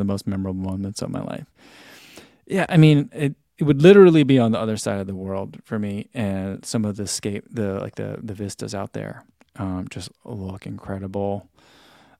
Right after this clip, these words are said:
Um, yeah, that, that'd be quite an adventure. Mm. Jason says, "I like the idea of naps, but I always wake up feeling groggy or like crap, so I just prefer being just tired."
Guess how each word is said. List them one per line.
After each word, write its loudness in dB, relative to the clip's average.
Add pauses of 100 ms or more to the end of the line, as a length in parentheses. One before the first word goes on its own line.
(140)
Um, -6 (380)
yeah, -4 (680)
that, -6
that'd -4
be -6
quite -8
an -12
adventure. -16 (4000)
Mm. -6 (360)
Jason 2
says, 2
"I 6
like 6
the 6
idea 6
of 4
naps, 2
but -4
I 2
always 2
wake -4
up -16
feeling 2
groggy 0
or 2
like -2
crap, -4
so -6
I 0
just -6
prefer 2
being 4
just 0
tired." -2